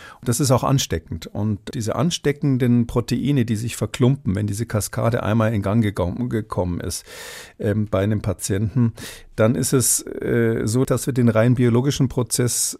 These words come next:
ähm, abgesehen vielleicht von diesem Medikament, was jetzt auf dem Markt ist, mal gesehen, wie gut das läuft,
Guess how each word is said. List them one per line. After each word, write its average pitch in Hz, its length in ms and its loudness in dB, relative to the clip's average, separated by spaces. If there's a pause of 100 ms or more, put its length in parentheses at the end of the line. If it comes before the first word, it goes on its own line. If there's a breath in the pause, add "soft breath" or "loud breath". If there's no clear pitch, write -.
ähm, 107 320 4
abgesehen 117 500 4
vielleicht 113 240 0
von 113 160 -2
diesem 107 220 0
Medikament, 104 580 -2
was 123 140 -2
jetzt 120 160 -4
auf 120 100 -2
dem 113 100 2
Markt 107 280 0
ist, 117 100 -4
mal 107 160 -2
gesehen, 107 300 -2
wie 107 80 -2
gut 117 180 -4
das 110 160 -2
läuft, 104 260 -2